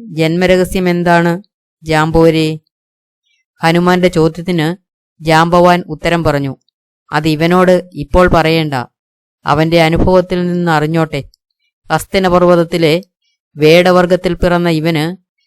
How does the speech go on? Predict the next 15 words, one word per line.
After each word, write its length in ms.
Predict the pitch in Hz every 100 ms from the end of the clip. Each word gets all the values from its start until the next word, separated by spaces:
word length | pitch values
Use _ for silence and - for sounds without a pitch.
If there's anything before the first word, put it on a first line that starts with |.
| _ _
കഴിഞ്ഞ 300 | 156 156 180
യുഗങ്ങളെക്കുറിച്ച് 840 | 190 180 170 180 185 180 185 180 170
അറിയില്ല. 500 | 156 170 143 127 - _ _ _ _ _ _ _ -
ഈ 220 | 175 190
യുഗത്തിലെ 400 | 180 185 185 180
ഏറ്റവും 560 | 170 175 175 - 185
ശക്തിയുള്ള 540 | 175 175 - 190 180 175
മനുഷ്യവർഗത്തിൽപ്പെടുന്നവനാണ് 1500 | 170 170 175 190 180 175 185 185 180 170 170 175 170 170
ഈ 80 | 170 -
കാടൻകുട്ടൻ. 640 | 156 147 160 156 147 135 - _ _ _ _ _ _ _ _
ഒരു 200 | 170 185
യുഗത്തിന്റെ 560 | 208 180 180 180 190 190
ഭാരമെന്തെന്ന് 880 | 175 156 160 185 180 175 175 175 165 - _ _ _ _ _ _ _ _ _ _ _ _
ഇവനിപ്പോൾ 580 | 165 180 180 170 175 175
അനുഭവപ്പെട്ടു. 800 | 143 160 156 160 156 139 139